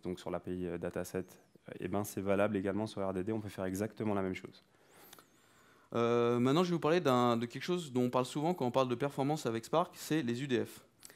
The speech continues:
Speaker 2: Euh, donc, je vais repartir d'un exemple. Euh, là, j'ai, euh, dans mes accessoires, j'ai un user agent et en fait, j'ai envie de récupérer, euh, les différentes données de mon user agent, donc, euh, O S, euh, browser, et cetera. Euh, et donc, en fait, je, enfin,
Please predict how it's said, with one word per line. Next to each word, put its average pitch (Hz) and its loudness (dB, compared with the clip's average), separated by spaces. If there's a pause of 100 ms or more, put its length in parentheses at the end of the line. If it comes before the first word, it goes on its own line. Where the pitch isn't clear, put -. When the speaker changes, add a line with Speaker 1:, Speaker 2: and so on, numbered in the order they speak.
(500)
Speaker 2:
Euh, 107 0
donc, 120 2
je 117 -4
vais 113 -2
repartir 147 -2
d'un 131 4
exemple. 131 2 (220)
Euh, 110 2
là, 156 6
j'ai, 139 0
euh, 120 6
dans 120 2
mes 120 4
accessoires, 151 -2
j'ai 131 0
un 113 2
user 135 0
agent 139 4
et 127 2
en 117 2
fait, 131 -2
j'ai 123 -2
envie 120 0
de 123 0
récupérer, 127 0 (440)
euh, 107 6
les 113 2
différentes 135 2
données 131 6
de 127 2
mon 113 4
user 113 -2
agent, 113 2
donc, 107 -2
euh, 104 -2
O 107 2
S, 117 0
euh, 104 -2
browser, 107 -4
et 101 -12
cetera. 110 -6 (720)
Euh, 107 4
et 110 2
donc, 180 4
en 127 2
fait, 180 2 (100)
je, 120 -2 (960)
enfin, 101 -4